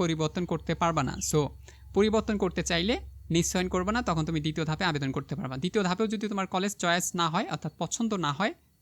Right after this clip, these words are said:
তুমিই কিন্তু লিস্ট তৈরি করেছো, তারপরেও যদি তোমার পছন্দ না হয় তাহলে তুমি নিশ্চয়ন আবার করবা না, তাহলে তুমি তৃতীয় ধাপেও কী করতে পারবা, আবেদন করতে পারবে।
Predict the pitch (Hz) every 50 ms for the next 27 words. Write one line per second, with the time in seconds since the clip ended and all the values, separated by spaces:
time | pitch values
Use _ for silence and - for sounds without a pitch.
0 | _ - - - 170 180 226 254 233 233 214 190 175 170 - - - 175 151 143
1 | 131 123 120 - - - - 156 151 - 185 208 214 214 202 208 - 185 165 165
2 | - 165 - - 170 175 170 165 160 190 240 370 - - - - - - - -
3 | - 170 160 170 - 202 220 240 320 320 - 170 170 - - - 190 196 - -
4 | 156 170 180 180 - 170 147 127 127 127 139 170 - - - - - - 175 170
5 | 185 - 208 233 226 - 202 185 196 185 175 175 165 208 208 202 208 180 - 185
6 | - - 185 196 196 202 240 330 370 - - - - - - - 147 160 160 160
7 | 180 208 240 339 - - - 160 151 - - - 220 262 392 - - - - -
8 | - - - 151 131 120 - -